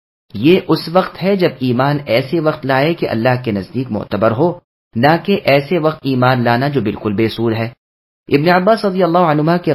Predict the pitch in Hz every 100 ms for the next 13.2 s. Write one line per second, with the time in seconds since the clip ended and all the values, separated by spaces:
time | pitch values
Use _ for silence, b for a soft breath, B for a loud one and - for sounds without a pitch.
0 | - 117 139 147 131 113 123 120 101 101
1 | 104 107 113 156 170 139 113 120 131 165
2 | 175 180 180 120 110 - 151 127 131 165
3 | 147 120 120 120 120 160 151 - 160 185
4 | - _ _ _ - 117 117 127 - 202
5 | 123 - - _ _ _ _ 127 117 104
6 | 113 127 147 127 127 151 160 160 101 -
7 | - 110 113 135 156 123 120 120 98 95
8 | 101 101 107 113 123 - _ _ _ 156
9 | - 151 175 165 165 170 160 190 185 160
10 | 135 143 143 123 127 139 139 131 117 104
11 | 120 143 143 - _ 104 143 143 123 151
12 | - 107 113 101 95 98 104 107 104 113
13 | 117